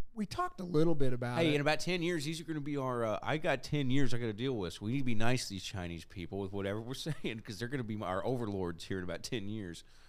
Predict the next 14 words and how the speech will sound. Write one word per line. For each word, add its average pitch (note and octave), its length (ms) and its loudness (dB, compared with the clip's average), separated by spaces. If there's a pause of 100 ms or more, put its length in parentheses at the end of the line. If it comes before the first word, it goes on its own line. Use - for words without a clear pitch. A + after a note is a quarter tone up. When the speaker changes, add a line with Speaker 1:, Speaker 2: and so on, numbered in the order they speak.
(420)
Speaker 1:
They F3 200 6
will, F#3 380 6
unless D#3 340 -2
we F3+ 120 2
do D3+ 220 6
something - 300 2
about D3+ 240 -2
it. - 20 4
I - 40 4
mean, D4+ 180 4
it's D#4+ 140 8
frightening. G3 640 -2
There's, F3 460 6
uh, F#3 640 -6